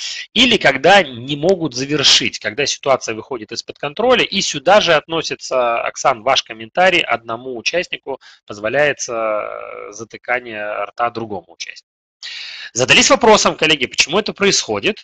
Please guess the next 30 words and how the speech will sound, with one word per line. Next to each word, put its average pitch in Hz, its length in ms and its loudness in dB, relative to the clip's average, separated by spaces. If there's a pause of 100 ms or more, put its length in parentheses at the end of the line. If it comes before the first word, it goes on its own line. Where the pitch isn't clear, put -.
и 233 180 -4
пришли 202 400 -2
к - 60 -20
следующему, 135 840 -8
э, 113 400 -10
к - 40 -20
следующим 147 420 -16
выводам. - 380 -20 (500)
Первое. 110 400 4
Не 175 300 0
используют 160 520 -2
вообще. 131 560 2 (600)
И 113 100 -10
здесь 185 280 0
есть 180 160 0
предположение, 143 600 -2
что 143 400 -4
участники 156 500 -4
не 120 120 -16
понимают 120 460 -6
выгоды, 123 400 -4
которые 151 580 -4
можно 127 320 -10
получить - 480 -16
от 117 140 -12
использования 113 520 -16
дискуссий. - 520 -18 (720)
Уходят 233 420 2
в 175 100 -8
дебри. 139 480 0